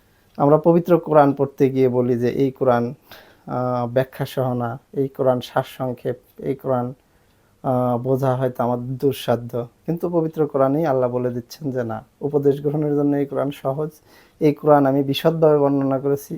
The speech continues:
এবং রাসূলকে আল্লাহ বলে দিলেন যে ওরা তোমার নিকটে এমন কোনো সমস্যা নিয়ে আসে না বা এমন কোনো সমস্যা উপস্থিত করে না, যেটার বিশদ ব্যাখ্যা আমি এই কোরআনে প-, প্রদান করি নাই। তাহলে এই কথা কিন্তু আমার নয়, এই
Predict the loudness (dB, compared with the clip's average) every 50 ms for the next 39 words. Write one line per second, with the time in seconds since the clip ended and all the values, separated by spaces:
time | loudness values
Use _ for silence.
0 | -8 -4 -2 -2 0 4 4 4 2 2 -2 -6 -2 0 2 2 2 2 2 2
1 | 0 0 0 -2 -4 -6 -6 -8 -10 -12 _ _ _ _ _ _ _ 0 2 4
2 | 4 6 4 4 4 4 2 4 4 4 4 4 4 4 4 6 6 6 6 6
3 | 6 4 4 2 0 0 0 -2 -2 -2 0 0 0 0 0 2 2 2 4 4
4 | 4 2 0 -2 -2 2 2 4 2 2 2 2 2 2 2 0 0 0 -2 -2
5 | -4 -6 -6 -6 -4 -4 -4 -4 -4 -4 -6 -4 -4 -4 -6 -6 -8 -10 -10 -6
6 | 0 4 6 6 6 6 4 4 0 -4 -10 -20 -20 -20 -20 _ _ _ _ -2
7 | 2 4 6 8 6 6 6 4 0 2 0 0 2 2 0 0 0 -2 -4 -4
8 | -2 0 0 -2 -2 -2 -2 -2 0 -2 -4 -6 -8 -12 -12 -14 -14 _ -6 -4
9 | -2 -2 -2 -4 -4 -4 -4 -4 -4 -6 -8 -10 -12 -16 _ _ _ _ _ _
10 | _ _ _ _ _ _ _ _ _ _ -4 -2 0 0 0 -2 -2 -4 -4 -2
11 | -2 -4 -4 -4 -6 -6 -6 -4 -2 -2 -2 -2 -2 -2 -2 -4 -4 -4 -6 -6
12 | -8 -10 -14 _ _ -6 -6